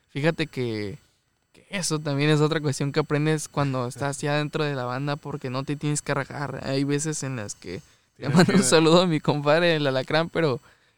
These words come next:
Speaker 1: a veces no iba a los eventos, güey.
Speaker 2: El Alacrán.
Speaker 1: El Alacrán a veces no iba a los eventos y yo chingarme, güey.
Speaker 2: No,
Speaker 1: Nah,
Speaker 2: güey, eso.
Speaker 1: pero,
Speaker 2: <laughs>
Speaker 1: pero eso es una,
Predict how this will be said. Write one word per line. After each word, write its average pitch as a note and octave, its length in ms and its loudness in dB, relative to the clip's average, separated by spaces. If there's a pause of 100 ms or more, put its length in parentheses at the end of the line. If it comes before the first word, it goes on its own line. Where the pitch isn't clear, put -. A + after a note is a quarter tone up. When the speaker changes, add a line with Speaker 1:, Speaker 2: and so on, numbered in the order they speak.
(320)
Speaker 1:
a C#3 120 -2
veces C#3+ 260 0
no D3 80 4
iba C#3 140 4
a - 20 6
los D#3 180 2
eventos, C3 520 -2
güey. E3 280 4 (140)
Speaker 2:
El G#2+ 60 -10
Alacrán. A2 540 -4
Speaker 1:
El D3 180 0
Alacrán C#3 460 4
a B2+ 60 0
veces C3+ 240 0
no C#3+ 80 0
iba C#3+ 120 2
a C#3+ 40 4
los D3 200 2
eventos C3+ 420 -2
y C3 80 2
yo C3+ 120 0
chingarme, D3 720 -4
güey. D#3+ 180 0 (340)
Speaker 2:
No, G#2 120 -20
Speaker 1:
Nah, E3 340 4
Speaker 2:
güey, E3+ 100 6
eso. E3 80 -2
Speaker 1:
pero, C3+ 840 4
Speaker 2:
<laughs> B2 120 -12 (680)
Speaker 1:
pero D3+ 460 2
eso E3 280 -2
es G3+ 160 -4
una, F#3+ 640 0